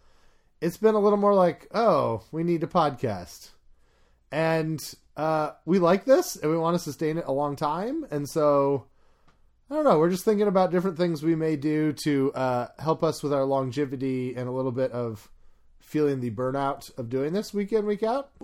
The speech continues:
We don't know exactly what this looks like. It may be that we bring in some more guests and give ourselves weeks off so that one of us is off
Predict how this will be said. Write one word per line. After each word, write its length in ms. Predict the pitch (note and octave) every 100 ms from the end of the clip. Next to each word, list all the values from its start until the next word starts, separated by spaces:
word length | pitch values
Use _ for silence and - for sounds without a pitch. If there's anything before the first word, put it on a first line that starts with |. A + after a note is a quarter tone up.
| - -
We 320 | G#3+ G#3+ A#3
don't 180 | C4+ A#3
know 160 | A3
exactly 360 | G#3 F3+ G#3+ G3
what 120 | F#3
this 200 | E3+ E3
looks 220 | F3 D#3+ -
like. 280 | C#3 C3+ -
It 140 | E3
may 220 | E3+ G3
be 360 | F3+ G3 G3 G3
that 140 | F3+
we 80 | D#3
bring 240 | C#3+ F3
in 160 | F3 E3+
some 160 | D#3+ D#3+
more 180 | D3+
guests 640 | C#3 D3 F3+ F#3 - - -
and 340 | B2+ B2+ A#2+
give 180 | - D3+
ourselves 720 | D3+ D3 D#3 D3 C3+ - - -
weeks 320 | D3 D3 -
off 460 | D#3+ F#3+ A3 -
so 240 | - C#3 C3
that 140 | C3
one 140 | C3+ C#3+
of 80 |
us 160 | C3+ -
is 100 | B2+
off 400 | D3+ D#3+ - _